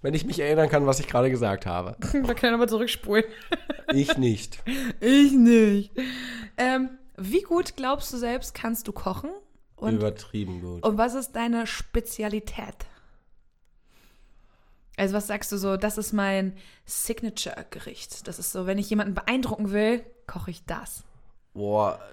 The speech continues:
Speaker 1: das ist schwierig, weil, weil wenn ich jemanden beeindrucken will, dann hau ich ja richtig auf die Scheiße.
Speaker 2: Ja, und dann ist auch richtig geil.
Speaker 1: Also was, was, was immer gut geht, ist, äh, das ist, das ist jetzt, ja,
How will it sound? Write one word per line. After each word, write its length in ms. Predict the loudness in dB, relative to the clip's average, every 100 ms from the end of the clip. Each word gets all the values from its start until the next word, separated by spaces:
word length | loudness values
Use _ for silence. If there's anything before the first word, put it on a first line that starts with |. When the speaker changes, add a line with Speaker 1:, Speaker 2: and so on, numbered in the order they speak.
| -16 -8
Speaker 1:
das 140 | -8
ist 220 | -6 -6
schwierig, 480 | -2 0 2 0 0
weil, 340 | -2 0 -2 -6 -20 -20 -20 -20 -10
weil 260 | -4 -2
wenn 100 | -2
ich 100 | -2
jemanden 280 | -2 -4 -4
beeindrucken 640 | -4 -4 -4 -6 -8 -8 -8 -2
will, 300 | 2 2 2
dann 260 | 0 -2 -2
hau 160 | -4 -4
ich 120 | -4
ja 160 | -6 -8 -8
richtig 520 | -4 -2 -4 -12 -12 -12
auf 160 | -12
die 140 | -12 -10
Scheiße. 580 | -8 -6 -6 -6 -2 0
Speaker 2:
Ja, 200 | 0 -2 -6
und 100 | -4
dann 140 | -4 -4
ist 100 | -6
auch 140 | -8
richtig 260 | -8 -8 -6
geil. 300 | -4 -2 -4 -8 -10 -10 -10 -8
Speaker 1:
Also 180 | -2 2
was, 240 | 2 0 -4
was, 220 | -4 -6
was 140 | -8
immer 340 | -6 -2 0 -2
gut 420 | -2 -4 -6 -8
geht, 300 | -4 -4 -4
ist, 320 | -8 -8 -8 -6
äh, 400 | -4 -2 -2 -4 -2 2 2 2 -2 -6 -8 -8
das 160 | -6
ist, 300 | -6 -8 -8
das 120 | -6
ist 140 | -4 -2
jetzt, 320 | -4 -6 -14 -18 -8
ja, 280 | -4 -4